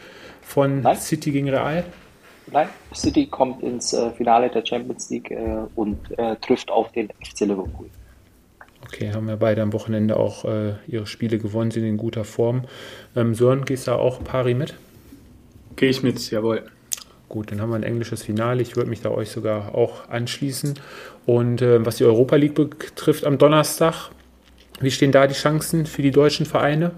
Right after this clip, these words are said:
Speaker 1: Können wir damit ohne Niederlagen quasi rechnen?
Speaker 2: Also ich gehe mal voller Euphorie und sag all in, äh, die deutschen Mannschaften kommen weiter. Wir sehen ein deutsches Finale.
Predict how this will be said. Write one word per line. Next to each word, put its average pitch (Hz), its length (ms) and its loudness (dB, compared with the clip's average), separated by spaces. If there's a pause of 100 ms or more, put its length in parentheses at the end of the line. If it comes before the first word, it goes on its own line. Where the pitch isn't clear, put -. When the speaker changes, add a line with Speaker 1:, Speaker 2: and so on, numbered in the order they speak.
(100)
Speaker 1:
Können 135 160 -2
wir 135 80 4
damit 135 460 4 (920)
ohne 156 300 8
Niederlagen 147 580 6
quasi 135 560 2 (200)
rechnen? 170 460 2 (380)
Speaker 2:
Also - 240 2
ich 127 240 4
gehe 123 160 8
mal 107 480 4 (380)
voller 110 320 6
Euphorie 110 540 -2
und 104 140 -4
sag 101 320 -4
all 104 200 4
in, 110 320 -4
äh, 104 220 -4
die 101 100 -4
deutschen 98 380 -2
Mannschaften 104 440 -2
kommen 101 320 -6
weiter. 101 300 -2
Wir 101 120 -6
sehen 101 240 -6
ein 92 80 -20
deutsches 90 360 -4
Finale. 90 380 -10